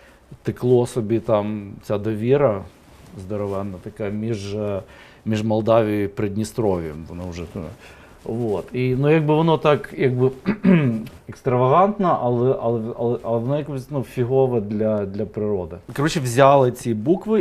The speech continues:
і перенесли, зробили таку ходу довіри. І пронесли їх по всіх, е, площах міста. Біля ратуші там теж така була сцена. Заклали вхід, заблокували в ратушу там на, на, здається, на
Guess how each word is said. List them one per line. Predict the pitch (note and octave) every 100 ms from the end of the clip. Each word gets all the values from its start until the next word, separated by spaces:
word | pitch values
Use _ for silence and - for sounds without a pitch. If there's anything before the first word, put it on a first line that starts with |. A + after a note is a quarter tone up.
| C#3+
і | A#2
перенесли, | B2+ A#2 C3 D3 D#3 A#2
зробили | A2 A2+ A#2+
таку | - A#2
ходу | F#2+ A2+ A#2
довіри. | G#2+ G2+ G2+ C#3+ A#3 - - - - - - - - -
І | A2 A2
пронесли | - C3 C3+ D3+ - C#3
їх | C3+ A#2+
по | C3
всіх, | A2+ - C#3 C3 - - B2
е, | A#2 A2 G#2+ G2+
площах | - A#2+ B2 - A#2 -
міста. | B2+ F3+ G3+ - A3 A3 C3+
Біля | B2 A#2+ A#2+
ратуші | B2+ B2+ A#2 A#2+
там | G#2 A2
теж | G#2 B2+ C3
така | - B2
була | A#2+ A#2+
сцена. | A#2 - B2 D3 C3+
Заклали | A#2 B2+ A#2+ A#2 A2+ - -
вхід, | - - A2+
заблокували | G#2+ G#2 G#2+ G#2+ A2+ A2+ G#2
в | G2+
ратушу | G2+ G2 G2 A#2 C3
там | - B2 B2+
на, | A#2+ - -
на, | A2 G#2+ - - - - _ -
здається, | G2 A2 - G2+
на | G2+